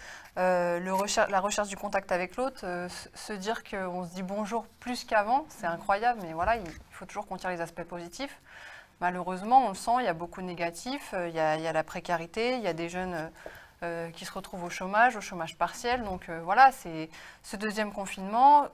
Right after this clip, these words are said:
comme le premier, il est signe, euh, d'un appauvrissement pour beaucoup de personnes. Euh, je pense, euh,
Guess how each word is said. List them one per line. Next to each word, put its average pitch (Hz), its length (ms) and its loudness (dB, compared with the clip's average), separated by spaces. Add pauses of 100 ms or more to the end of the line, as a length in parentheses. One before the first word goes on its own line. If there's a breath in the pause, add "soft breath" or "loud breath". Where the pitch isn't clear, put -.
comme 214 200 2
le 202 80 -4
premier, 226 720 -2
il 185 140 -8
est 185 80 -6
signe, 247 400 -4
euh, 175 640 -4
d'un 180 160 -4
appauvrissement 190 720 -4
pour 180 180 -10
beaucoup 185 260 -10
de 202 60 -16
personnes. 254 640 4
Euh, 180 320 0 (460 soft breath)
je - 60 -14
pense, - 320 -6
euh, 170 480 -6